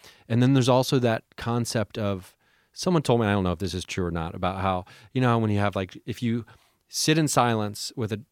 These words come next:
total stranger and stare into each other's eyes without breaking, someone you don't know, like, after four minutes, you'll, they'll be in love with each other.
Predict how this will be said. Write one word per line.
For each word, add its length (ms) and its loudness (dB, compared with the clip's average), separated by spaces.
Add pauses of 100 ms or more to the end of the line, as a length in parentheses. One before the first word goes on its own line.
(140)
total 240 -2
stranger 680 -2
and 320 -8 (300)
stare 480 0
into 240 -4
each 140 -6
other's 240 -6
eyes 280 -6
without 380 -4
breaking, 520 -8 (640)
someone 280 2
you 80 2
don't 180 2
know, 360 -8 (600)
like, 180 0
after 280 4
four 260 6
minutes, 320 2
you'll, 200 -2 (120)
they'll 320 -2 (100)
be 100 -2
in 100 0
love 120 0
with 140 -4
each 180 -12
other. 200 -16